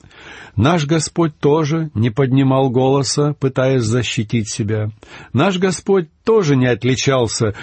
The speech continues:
какими-то выдающимися физическими данными. Он не выделялся из толпы, как пытаются нас уверить многие художники. И уж, конечно, вокруг его головы не было светящегося нимба.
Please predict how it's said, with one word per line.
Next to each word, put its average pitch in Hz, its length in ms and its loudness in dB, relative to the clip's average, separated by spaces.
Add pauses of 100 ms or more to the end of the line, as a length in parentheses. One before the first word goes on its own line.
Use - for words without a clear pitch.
(120)
какими-то 127 600 0
выдающимися 113 960 0
физическими 107 800 0
данными. 147 800 0 (380)
Он 185 320 2
не 180 120 2
выделялся 175 640 2
из 151 180 0
толпы, 170 600 0 (600)
как 113 240 -2
пытаются 113 560 2
нас 110 300 0
уверить 107 420 2
многие 107 400 2
художники. 95 880 -2 (600)
И 123 100 0
уж, 117 200 0
конечно, 131 800 0 (280)
вокруг 127 460 -2
его 135 260 2
головы 127 400 2
не 156 320 2
было 90 420 0 (180)
светящегося 110 1000 0
нимба. 98 480 0